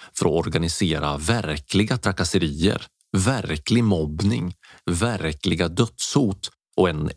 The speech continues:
ändlös lista över andra verkliga brott. Och den delen av internet har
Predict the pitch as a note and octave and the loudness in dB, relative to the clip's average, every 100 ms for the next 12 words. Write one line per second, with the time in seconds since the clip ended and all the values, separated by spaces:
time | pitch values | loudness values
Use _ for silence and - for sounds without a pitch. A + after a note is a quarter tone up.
0 | - B2+ F#2+ D2+ D2+ F2+ B2 A2 - - | 0 2 2 2 2 4 2 0 -4 -2
1 | F#2 G#2+ - - - B2 E2 - - - | 0 0 -4 -8 -2 -2 -4 -14 -2 0
2 | D#2 D2 D#2+ - - D2+ C#2+ D#2+ G#2+ F2+ | 0 0 0 0 -2 0 2 4 4 2
3 | F#2 E2+ - D#2+ D#2 G#2 - - - - | 0 0 -2 0 2 0 0 -6 -14 -14
4 | _ _ _ _ _ _ _ _ _ _ | _ _ _ _ _ _ _ _ _ _
5 | _ - G#2 C#3+ D3 G2 D#2+ D2 D2+ D#2 | _ 0 2 2 2 2 2 2 0 0
6 | D#2 D2 D2+ E2 D2 - - F#2 D2 C#2+ | 0 -2 -2 -2 -2 -4 0 2 2 -2